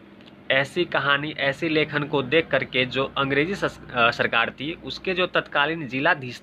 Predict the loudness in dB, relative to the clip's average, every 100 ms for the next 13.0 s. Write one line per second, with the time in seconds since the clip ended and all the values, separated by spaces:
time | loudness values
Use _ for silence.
0 | -4 -2 -2 -8 -10 -8 -4 0 2 2
1 | -2 2 0 0 -6 -20 -18 -10 -4 0
2 | 0 0 0 2 2 0 0 -2 0 0
3 | 0 -4 -4 -4 -4 -12 -20 -10 -8 -4
4 | -2 2 2 2 0 2 2 0 -4 -2
5 | 0 0 0 0 2 2 2 0 2 2
6 | 0 -12 -18 0 4 4 2 0 0 2
7 | 0 0 -2 0 0 0 -2 -2 0 2
8 | 2 4 4 4 0 -4 -2 -2 -2 2
9 | 2 2 -2 0 2 2 -2 -20 -20 -20
10 | -20 -10 -4 2 2 0 -2 -2 2 2
11 | 0 -2 -4 -4 -6 0 2 2 0 0
12 | 0 -2 -8 -4 0 2 4 4 0